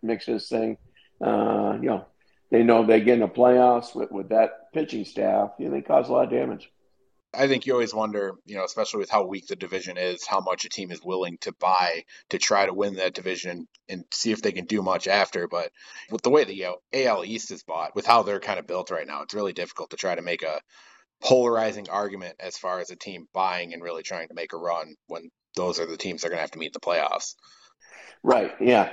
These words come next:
Speaker 1: And they, uh, you know, both teams have great, you know, young pitching. Uh, that, you know, the pitching can do, you know, a lot of damage in the postseason. So, you know, on paper, you look like an underdog, but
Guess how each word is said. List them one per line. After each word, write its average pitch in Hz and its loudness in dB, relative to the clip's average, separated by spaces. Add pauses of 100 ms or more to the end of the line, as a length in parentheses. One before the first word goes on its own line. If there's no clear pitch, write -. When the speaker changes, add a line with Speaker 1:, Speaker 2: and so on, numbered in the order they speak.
(100)
Speaker 1:
And 113 4
they, 104 8
uh, 98 8 (140)
you 131 4
know, 110 6
both 107 4
teams 120 2
have 110 0 (180)
great, 117 2 (140)
you 113 -8
know, 117 -2
young 110 0
pitching. 117 -4 (360)
Uh, 98 4
that, 98 2
you 110 2
know, 98 2
the 90 -6
pitching 113 -2
can 101 -2
do, 107 2 (180)
you - 0
know, - 0
a - 2
lot 101 6
of 95 0
damage 104 2
in 95 -4
the 85 -4
postseason. - -4 (460)
So, 101 4
you - -4
know, 98 -2
on 98 0
paper, 123 2
you 110 -6
look 107 -4
like 98 -2
an 101 -4
underdog, 113 0
but 101 -8